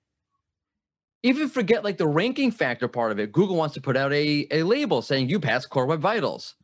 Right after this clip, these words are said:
Well, if you don't pass Core Web Vitals to no fault of your own, other than you don't have enough traffic, and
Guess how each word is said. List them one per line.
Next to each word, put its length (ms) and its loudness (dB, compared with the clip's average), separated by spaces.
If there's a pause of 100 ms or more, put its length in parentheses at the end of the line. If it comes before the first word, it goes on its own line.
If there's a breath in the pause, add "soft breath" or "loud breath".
(540)
Well, 120 2
if 60 0
you 100 4
don't 340 2
pass 240 0
Core 220 0
Web 140 0
Vitals 240 0
to 100 -4
no 180 4
fault 300 -2
of 100 0
your 200 2
own, 320 0
other 180 0
than 100 -2
you 80 2
don't 100 0
have 100 -2
enough 180 -4
traffic, 520 -2
and 260 0